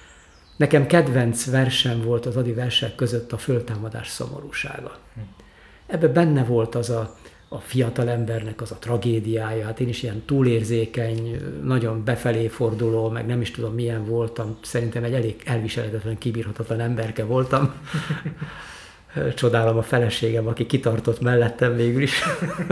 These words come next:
Speaker 1: <laughs> De az a nagy világfájdalom bent volt a versbe. És ezt mondtam, hogy szerettem úgy jól mondani. Aztán, mikor hívő lettem, megismertem az Úr érkezését.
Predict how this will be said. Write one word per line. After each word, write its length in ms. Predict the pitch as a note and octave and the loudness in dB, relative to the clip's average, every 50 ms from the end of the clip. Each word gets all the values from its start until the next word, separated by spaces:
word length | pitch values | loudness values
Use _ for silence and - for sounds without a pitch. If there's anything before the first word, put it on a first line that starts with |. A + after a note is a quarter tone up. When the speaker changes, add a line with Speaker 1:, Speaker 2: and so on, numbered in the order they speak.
| - - - - - - | 0 0 -2 -8 -10 -10
Speaker 1:
<laughs> 800 | - - - - - - - - - - - - - - A3 C#3+ | -8 -8 -8 -10 -8 -10 -12 -12 -14 -18 -20 -20 -16 -6 -4 4
De 400 | A#2+ C3+ B2+ B2+ B2 A#2 - - - - - - - - _ _ _ _ - - - - - _ - - - - - | 6 6 6 6 4 2 0 -4 -12 -18 -20 -20 -20 -20 _ _ _ _ -20 -20 -20 -20 -20 _ -20 -20 -20 -20 -2
az 140 | - - A#2 | 0 0 0
a 60 | G#2+ | 2
nagy 280 | G2+ A#2 B2+ C3+ B2 A2 | 2 4 4 4 4 4
világfájdalom 840 | B2+ B2+ A#2+ A2+ A#2 A#2 - - C#3 B2+ A#2 A#2+ B2+ B2+ - - C3 | 4 4 4 2 0 -2 -4 -2 -2 -2 -2 -2 -2 -2 -4 -4 -4
bent 220 | B2+ B2+ B2 B2 - | -4 -4 -6 -6 -6
volt 220 | - B2 - - | -4 -6 -4 -4
a 60 | - | -6
versbe. 440 | - - B2+ B2+ A#2 C3 - - - - - - | -6 -6 -8 -8 -8 -8 -8 -10 -10 -14 -12 -10
És 160 | - A#2 - | -8 -6 -4
ezt 200 | B2+ - - - | -4 -6 -4 -6
mondtam, 400 | A2+ A#2 A#2+ C#3 C3+ B2+ C3 A2+ | -2 0 2 4 4 2 2 -2
hogy 80 | G2 - | -4 0
szerettem 500 | - D3+ B2+ A#2 G#2 - - A2+ G2+ G#2+ | 2 2 2 2 0 -2 -4 -6 -6 -4
úgy 140 | G2+ G2 | -6 -4
jól 260 | G#2+ A#2+ A#2+ A#2+ A2+ G#2+ | 0 2 2 2 2 2
mondani. 500 | A2+ A#2+ A#2 A#2 A2+ A2+ A2+ A2+ G#2+ - - - - - - - - - - - - - - - - - - - - - - - - - - - - - | 0 -2 -2 -2 -2 -2 -4 -6 -8 -10 -14 -20 -20 -20 -20 -20 -20 -20 -20 -20 -20 -20 -20 -20 -20 -20 -20 -20 -20 -20 -20 -20 -20 -20 -20 -20 -20 -14
Aztán, 720 | - B2+ - - - - C3+ C3+ C3+ C3 C3 C3+ - - | -10 -8 -8 -6 -2 -2 0 0 2 0 0 -2 -4 -6
mikor 280 | - E3+ B2+ - C#3 B2+ | -4 -4 -2 -2 -2 -2
hívő 360 | G2 - F3+ D#3 C#3+ C#3+ C3+ | 0 2 2 2 4 2 2
lettem, 380 | B2+ B2+ A#2 - - - B2+ B2+ | 2 0 0 -2 -4 -2 0 0
megismertem 640 | B2 A#2 A2+ A2 - - - B2 A#2+ - - A#2+ A#2 | 0 0 -2 -4 -4 -4 -4 -6 -6 -4 -4 -4 -4
az 100 | A#2 A2 | -4 -4
Úr 140 | A2+ A2+ A2 | -4 -6 -6
érkezését. 920 | G#2 G#2+ G#2 - - A2+ G#2 - A2 G#2+ - - - - - - - - | -6 -6 -8 -8 -10 -12 -10 -10 -10 -8 -8 -8 -10 -10 -14 -16 -20 -20